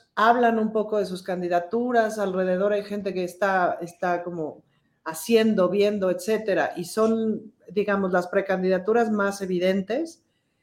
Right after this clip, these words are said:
pues, yo no veo que Marcelo tenga descuidado su changarro, tampoco Adán Augusto y tampoco Claudia Sheinbaum, ¿me explico? Y eso me parece que está bien. ¿Cuándo debería de ser el momento?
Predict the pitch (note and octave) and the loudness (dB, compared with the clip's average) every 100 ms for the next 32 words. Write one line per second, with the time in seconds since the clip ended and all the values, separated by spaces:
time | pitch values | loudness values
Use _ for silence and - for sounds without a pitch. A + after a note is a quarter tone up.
0 | _ _ _ _ _ _ _ _ _ _ | _ _ _ _ _ _ _ _ _ _
1 | G#3+ E3+ G3 - - - B3 D#4 F4 C#4+ | -6 -4 -8 -18 -14 4 6 8 8 8
2 | C#4+ A#3 G3 - A3 A3+ A3 A3 A3 A3 | 8 6 4 4 4 6 6 6 2 4
3 | A3 F#3+ - G#3 G3+ G#3 G3+ - E3+ D#3+ | 2 2 0 4 4 4 0 -4 -2 2
4 | F#3 A3+ A3 E3 E3 B3+ C#4+ B3 G3+ D#3+ | 2 2 2 0 2 2 2 2 2 0
5 | F3 F#3 B3+ B3 - G#3 G3+ G3+ E3+ E3 | -2 -2 -4 -2 -2 0 0 0 0 0
6 | D#3 E3 A#3+ B3+ G3 A#2+ D3 - G3+ - | 0 0 0 2 0 -4 -8 -6 -4 -2
7 | D4 D#4+ - _ F#3 F#3+ G#3 G#3+ C4 G3+ | -2 -2 -8 _ -4 0 0 0 0 0
8 | E3+ D#3+ E3 F#3 G3 C#3 - B2 B2 D#3 | 0 0 0 -4 -8 -10 -14 -16 -12 -6
9 | D#3+ F3+ F3 E3 _ _ _ _ _ _ | -4 -2 -2 -6 _ _ _ _ _ _
10 | _ _ - C#4 D4+ D#4+ C4+ B3+ B3+ C4 | _ _ -2 0 4 4 4 2 2 0
11 | C4+ B3+ A#3 B3+ B3+ A#3+ | 0 0 -2 -2 -2 -4